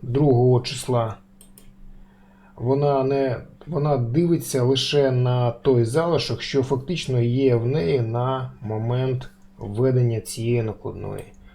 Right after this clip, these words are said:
Тобто ось на ці показники. Програма не дивиться, чи є пізніше ще якісь операції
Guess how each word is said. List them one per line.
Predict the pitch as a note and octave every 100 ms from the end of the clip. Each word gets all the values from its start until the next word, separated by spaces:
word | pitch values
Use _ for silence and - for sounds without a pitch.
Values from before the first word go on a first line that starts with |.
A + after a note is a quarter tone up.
| - - -
Тобто | C3 B2+ - A#2 G#2+
ось | B2+ B2
на | A#2
ці | G#2 - A#2+ A2+
показники. | G2+ - G2+ G2+ G2 G2+ F#2+ - - - - -
Програма | A2+ A#2+ E3+ D3+ C3
не | C3 B2+
дивиться, | A#2+ C3+ A#2 G#2 - G2+
чи | - - A#2+
є | A2+ D#3+ F3
пізніше | E3+ C#3 C#3 C#3+ C3 D#3 B2 -
ще | - - C3 B2
якісь | A#2 G#2+ - A2+ - - - - - - - - - - - - - - -
операції | A2 - B2 A#2+ A2 - G#2+ G#2 G2+